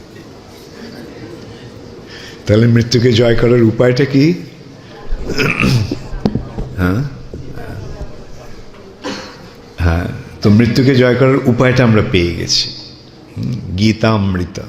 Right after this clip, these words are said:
মানে, গীতারূপ অমৃত পান করলে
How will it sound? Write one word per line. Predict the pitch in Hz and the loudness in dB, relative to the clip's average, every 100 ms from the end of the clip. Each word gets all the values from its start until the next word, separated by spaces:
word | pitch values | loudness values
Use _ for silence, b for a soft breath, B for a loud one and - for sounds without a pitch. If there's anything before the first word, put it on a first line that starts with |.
| - - - - - - - - B B B B B B - | -16 -20 -20 -20 -20 -20 -20 -20 B B B B B B -10
মানে, | 95 98 | -2 0
গীতারূপ | 92 117 117 131 143 170 170 117 | 2 2 4 4 4 2 2 4
অমৃত | 113 120 127 | 6 6 4
পান | 139 131 127 | 2 4 2
করলে | 127 151 156 185 | 4 4 4 2